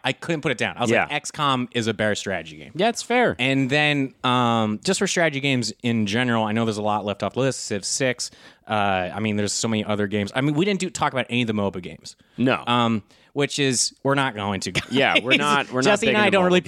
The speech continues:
Speaker 2: games.
Speaker 1: partake in that world. It's,
Speaker 2: Nothing against
Speaker 1: if
Speaker 2: you
Speaker 1: you
Speaker 2: if
Speaker 1: like
Speaker 2: you do.
Speaker 1: arena games, cool. Uh, yeah, go,
Speaker 2: We
Speaker 1: go
Speaker 2: just,
Speaker 1: play them. Um,
Speaker 2: P C and console is where we're at.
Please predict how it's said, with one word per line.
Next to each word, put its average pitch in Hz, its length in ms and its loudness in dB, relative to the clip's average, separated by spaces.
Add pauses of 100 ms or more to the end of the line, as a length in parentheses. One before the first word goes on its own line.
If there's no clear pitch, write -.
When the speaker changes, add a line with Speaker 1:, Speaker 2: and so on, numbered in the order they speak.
Speaker 2:
games. 175 140 -2
Speaker 1:
partake 139 260 0
in 156 80 -2
that 135 240 2
world. 131 420 4
It's, 123 120 4
Speaker 2:
Nothing 170 260 2
against 147 300 2
Speaker 1:
if 160 80 0
Speaker 2:
you 226 60 2
Speaker 1:
you 226 40 4
Speaker 2:
if - 40 4
Speaker 1:
like 226 120 4
Speaker 2:
you 226 80 4
do. 165 60 4
Speaker 1:
arena 196 260 2
games, 160 560 2
cool. 151 720 2
Uh, 127 420 2
yeah, 113 380 -2
go, 123 480 -2
Speaker 2:
We - 300 -2
Speaker 1:
go 123 80 2
Speaker 2:
just, 131 120 0
Speaker 1:
play 113 140 2
them. 85 160 -8 (140)
Um, 113 260 2
Speaker 2:
P - 60 0
C 135 200 0
and 127 120 -2
console 113 500 0
is 92 140 0
where 98 180 2
we're 98 200 2
at. 82 300 -2